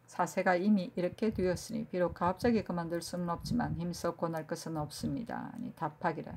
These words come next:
"나의 뜻에도 지루함을 견디지 못하겠다." 그가 한 잔 한 다음에는 그만 파하겠다고 하였으니 나도 다시 권하지 않겠다 하였다. 정사가 글씨 쓰기를 마치자 사이 즉각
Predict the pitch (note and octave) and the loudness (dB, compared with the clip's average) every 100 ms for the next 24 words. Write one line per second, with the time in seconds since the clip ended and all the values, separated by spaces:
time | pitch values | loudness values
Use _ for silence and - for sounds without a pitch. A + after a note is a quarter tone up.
0 | - - - - E3+ E3 E3 G3+ - F#3+ | -8 -10 -8 0 2 2 0 0 2 0
1 | - - E3+ D#3+ D#3+ F3 F3+ F3+ F3+ F3+ | 0 -2 0 2 2 2 0 0 0 0
2 | F#3 G3 - D#3 - - - - - - | 0 2 0 -2 -4 -10 -14 -14 -18 -16
3 | - - - - - - - - - G#3+ | -16 -20 -20 -20 -20 -20 -16 -10 -4 2
4 | G3+ F#3 G3 G3+ G3 F#3+ F#3 F3 E3+ D#3+ | 8 8 8 4 4 4 2 4 2 2
5 | D#3+ D#3 E3+ G3+ D#3+ - D3 D3 D3+ F#3 | -2 -4 2 4 4 0 0 0 0 2
6 | - F#3+ F#3+ E3+ D#3 B3 C#3 D#3 D3+ D#3 | 4 6 6 4 2 -4 -2 0 -2 -2
7 | E3+ E3+ - E3+ F3+ F3 E3 D3 D3 F3 | -2 -4 -4 -4 -2 -2 -2 -2 -2 -4
8 | F3 - C3 - - E3 - - - - | -4 -2 -4 -4 -4 -2 -2 -6 -16 -20
9 | - - - F3 E3+ F3+ F3+ F3 F#3 F#3+ | -20 -20 -6 -4 0 2 0 0 -2 -2
10 | - A3 F3+ - - D#3+ E3+ B3 D#3 D3+ | 2 4 4 0 -4 0 4 4 2 -4
11 | D3 - F3 - - - - - - - | -6 -6 -8 -8 -12 -12 -20 -20 -20 -20
12 | - - - - F#3+ F3+ D#3 F#3+ - F#3+ | -20 -20 -16 2 6 6 4 0 -2 -2
13 | - - G#3+ - | -4 6 6 6